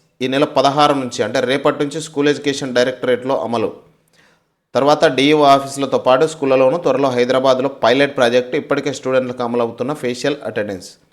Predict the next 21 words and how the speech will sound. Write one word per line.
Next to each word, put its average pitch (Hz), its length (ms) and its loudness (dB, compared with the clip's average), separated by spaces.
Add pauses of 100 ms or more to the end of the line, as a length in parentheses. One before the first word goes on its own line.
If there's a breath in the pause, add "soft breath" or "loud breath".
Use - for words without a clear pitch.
(880)
ఇక 120 60 -2
ఇక్కడ 123 600 2
రాష్ట్ర 123 280 0
వ్యాప్తంగా 147 360 0
ఇరవై 131 360 2
ఆరు 147 200 4
వేల 135 260 0
స్కూళ్ళు 135 440 -4
ఉండగా, 131 380 2
వాటిలో 127 340 2
పంతొమ్మిది 131 540 -4
లక్షల 139 240 -2
మంది 139 220 -4
స్టూడెంట్లు 120 440 -2
ఉండరు. 131 320 -6 (1200 soft breath)
లక్షా 131 380 2
మూడు 151 240 2
వేల 147 160 4
మంది 139 220 -2
టీచర్లు 135 360 -6
పనిచేస్తున్నారు. 110 680 -6